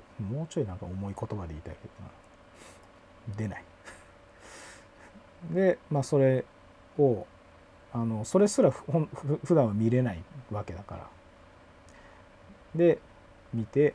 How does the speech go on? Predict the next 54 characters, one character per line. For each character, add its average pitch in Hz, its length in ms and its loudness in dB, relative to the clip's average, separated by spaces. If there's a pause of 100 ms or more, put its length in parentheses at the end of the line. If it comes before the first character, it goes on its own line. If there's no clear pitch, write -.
(120)
拝 98 280 -6
ん 87 40 -8
で 127 240 2 (160)
帰 107 80 -8
っ 90 60 -10
て - 80 -20
く - 100 -20
る。 - 60 -20 (400)
み 123 80 -2
た 113 60 -2
い - 20 -4
な 98 80 -8
感 95 220 -12
じ 92 80 -12
な 104 80 -8
ん 87 40 -10
で 76 60 -14
す - 80 -20
け 90 80 -14
ど。 98 100 -12 (1900)
ま 175 100 2
あ、 - 20 2
ず 156 340 4
っ - 140 -20
と、 180 720 12
そ - 160 -6
の、 151 240 0
な 135 160 0
ん 139 160 -2
て - 220 -10
い - 20 -6
う 95 40 -8
ん - 20 -10
で 90 80 -12
す - 80 -20
か 98 100 -10
ね。 101 240 -8 (1500)
ま 120 180 -4
あ、 135 100 -6
言 175 140 6
葉 - 60 4
で 214 100 10
言 123 80 10
う - 40 -2
と 107 100 -8
も 104 280 -8
う、 - 60 -20
馳 - 160 -2
せ 180 100 8
ま 196 120 4
し - 80 -8
た 95 80 -4
ね。 87 140 -12
ず-、 - 100 -12